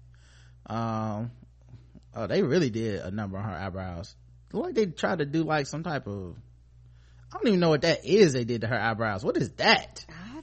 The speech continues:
Speaker 2: don't know.
Speaker 1: Like, they
Speaker 2: They're,
Speaker 1: painted
Speaker 2: like,
Speaker 1: the
Speaker 2: two
Speaker 1: inside
Speaker 2: colors?
Speaker 1: black? Yeah. Hmm, I guess you love the game.
Speaker 2: What eyebrows look accent? Wow, what's happening here?
Speaker 1: And then afterwards, she got 'em bleached back to,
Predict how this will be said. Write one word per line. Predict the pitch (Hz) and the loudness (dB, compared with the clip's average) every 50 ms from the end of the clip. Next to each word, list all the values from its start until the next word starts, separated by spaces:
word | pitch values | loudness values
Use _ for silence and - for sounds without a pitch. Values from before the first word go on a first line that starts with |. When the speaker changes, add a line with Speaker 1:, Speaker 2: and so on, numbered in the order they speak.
| - - | -14 -10
Speaker 2:
don't | 156 147 143 139 135 123 120 120 123 127 | -8 -8 -8 -8 -10 -10 -12 -12 -12 -12
know. | 123 131 151 175 185 165 151 | -10 -10 -8 -6 -4 -2 2
Speaker 1:
Like, | 180 180 170 | 4 4 6
they | 208 233 | 6 4
Speaker 2:
They're, | 233 | 6
Speaker 1:
painted | 233 269 269 254 240 233 190 - | 8 10 10 10 10 8 6 6
Speaker 2:
like, | 143 135 | 4 4
Speaker 1:
the | 233 | 4
Speaker 2:
two | - 190 | 4 4
Speaker 1:
inside | 233 240 214 - 208 208 202 190 160 | 4 4 6 8 10 10 10 10 8
Speaker 2:
colors? | 127 | 6
Speaker 1:
black? | 135 143 160 196 233 247 - - - - - - - - - | 6 8 8 10 10 10 8 6 0 -10 -16 -16 -20 -20 -10
Yeah. | - 156 196 240 254 226 165 147 123 110 104 101 107 - - - - - - - - - - - - - - - - - - - - - - - - - - | -2 2 4 6 8 8 8 8 6 4 0 -4 -6 -10 -14 -20 -20 -20 -20 -20 -20 -20 -20 -20 -20 -20 -20 -20 -20 -20 -20 -20 -20 -20 -20 -20 -20 -20 -12
Hmm, | - 175 170 139 117 110 104 101 117 | -6 -4 -2 -2 0 -2 -4 -6 -4
I | 101 131 | -6 -2
guess | 170 185 190 196 - | 0 2 0 2 0
you | 214 196 | 0 4
love | 185 196 202 202 | 8 8 8 8
the | 196 | 8
game. | 180 185 190 196 185 156 123 107 104 107 110 - - - - - - - - - - - - - - 208 226 | 6 6 6 6 6 6 4 0 -2 -4 -8 -10 -20 -20 -20 -20 -20 -20 -20 -20 -20 -20 -20 -20 -18 -16 -14
Speaker 2:
What | 254 285 311 294 | -12 -10 -8 -6
eyebrows | 294 302 294 262 - 269 | -6 -6 -4 -4 -4 -4
look | 285 277 262 | -4 -6 -8
accent? | 196 160 240 269 - - 294 285 180 | -6 -6 -6 -6 -4 -6 -6 -6 -2
Wow, | 202 240 285 285 277 | -2 -2 0 0 0
what's | 294 302 294 | -2 -2 2
happening | 302 277 262 262 247 254 254 | 2 2 4 4 4 4 6
here? | 254 247 233 202 165 - - - - - - - - - | 8 8 8 8 6 2 -6 -16 -20 -20 -20 -20 -12 -6
Speaker 1:
And | - 117 127 | -4 0 2
then | 139 139 143 143 | 4 4 4 6
afterwards, | 160 165 165 160 156 135 123 120 120 | 6 6 6 6 4 2 2 0 -2
she | - 123 | -2 0
got | 120 123 117 107 | 2 2 2 2
'em | 113 113 | 0 -2
bleached | 107 110 110 107 107 104 - - - | -2 -2 -2 -2 -4 -6 -10 -10 -4
back | 101 107 98 98 - | -2 -2 -2 -2 -4
to, | - 101 85 92 98 | -6 -6 -6 -6 -8